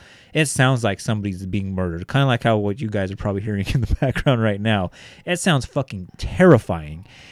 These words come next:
And so my th-, thought process is, is like, okay, owls, they're very silent, you know, like, when they fly, like, when you,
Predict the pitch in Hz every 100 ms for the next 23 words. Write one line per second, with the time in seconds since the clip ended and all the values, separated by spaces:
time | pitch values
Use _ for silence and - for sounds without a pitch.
0 | - 127 127 160 131 165 208 - 117 -
1 | _ - - - 110 95 101 92 - 92
2 | 101 95 95 107 107 104 123 - 113 -
3 | 98 104 110 113 123 - - - _ -
4 | 101 110 110 - - - 101 107 113 98
5 | 107 107 104 95 107 104 - - 90 92
6 | 92 95 95 90 - 104 104 104 101